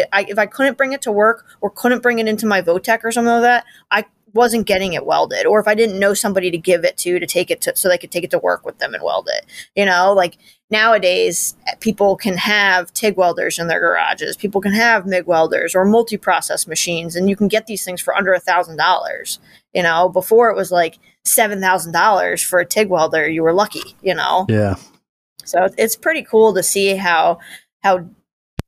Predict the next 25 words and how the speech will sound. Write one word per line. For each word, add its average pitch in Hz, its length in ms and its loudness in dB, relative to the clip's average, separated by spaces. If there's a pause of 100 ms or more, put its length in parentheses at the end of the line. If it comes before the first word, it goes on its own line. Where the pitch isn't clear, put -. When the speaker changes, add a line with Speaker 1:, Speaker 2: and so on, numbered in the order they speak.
(200)
Speaker 1:
how 220 140 2
much 208 840 2
has 196 260 0
changed 185 420 -2
in 202 100 2
the 196 80 2
welding 208 320 2
industry, 214 460 0
and 185 120 -2
to 180 60 -4
hear 185 260 0
people, 196 320 0
like, 170 200 0
still 180 300 2
hating 180 420 -2
on 202 200 2
it, 214 200 2
like, 175 200 0
hating 185 300 -2
on 165 160 -2
new 180 140 -2
technology. 226 640 0
But 208 160 -2
it's - 140 -4
like, 196 260 2